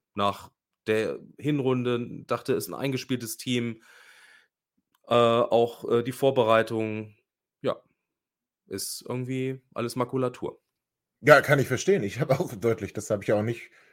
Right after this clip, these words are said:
Speaker 2: so ganz verheimlicht, viel, viel mehr erhofft und erwartet zum Start der Rückrunde. Chris, Dennis hat ihn gerade angesprochen, Ron-Robert Zieler, sicherlich der stärkste Spieler der Hinrunde und nicht unverdient Hannovers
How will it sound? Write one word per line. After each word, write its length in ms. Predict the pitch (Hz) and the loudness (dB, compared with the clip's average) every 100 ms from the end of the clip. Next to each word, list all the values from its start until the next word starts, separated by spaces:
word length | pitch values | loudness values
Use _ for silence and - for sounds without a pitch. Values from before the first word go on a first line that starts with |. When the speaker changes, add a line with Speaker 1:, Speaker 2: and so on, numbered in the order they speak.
| _ | _
Speaker 2:
so 140 | - | 2
ganz 300 | 107 151 151 | 6 6 4
verheimlicht, 560 | - 107 123 120 107 - - - - - | 0 4 4 4 -2 -6 -20 -20 -20 -4
viel, 160 | 143 139 | 2 4
viel 100 | 127 | 6
mehr 200 | 135 135 | 10 8
erhofft 460 | 131 113 156 165 | 8 6 4 4
und 120 | 135 | 0
erwartet 480 | 113 113 151 202 143 | 2 6 6 6 2
zum 120 | 123 | -2
Start 300 | 117 131 127 | 2 6 6
der 220 | 104 101 - - - - | 4 -2 -6 -20 -20 -6
Rückrunde. 480 | 104 165 - 143 131 | 2 2 4 6 6
Chris, 380 | - 175 175 - - - - _ _ _ _ _ _ _ _ _ - | 6 6 6 -2 -14 -20 -20 _ _ _ _ _ _ _ _ _ 4
Dennis 240 | 151 214 | 8 8
hat 120 | 208 | 8
ihn 80 | 175 | 6
gerade 240 | 147 156 135 | 8 8 8
angesprochen, 500 | 143 110 - 92 110 | 4 -2 -2 -2 2
Ron-Robert 520 | 113 160 143 110 104 | 2 2 4 2 0
Zieler, 320 | 127 92 85 | -4 -2 -2
sicherlich 420 | 120 185 151 151 | 2 4 4 4
der 120 | 131 | 0
stärkste 360 | 117 139 139 131 | 2 2 2 -4
Spieler 240 | - 123 | -2 0
der 100 | 117 | 0
Hinrunde 460 | 104 113 90 71 71 _ _ _ _ _ | 0 -2 -4 -6 -10 _ _ _ _ _
und 500 | 113 110 104 - - _ _ _ | 2 2 0 -8 -14 _ _ _
nicht 500 | 113 139 165 - - _ | 2 4 4 -2 -12 _
unverdient 600 | 156 202 170 135 143 139 | 2 4 4 4 0 0
Hannovers 460 | 131 120 147 127 | 0 2 4 2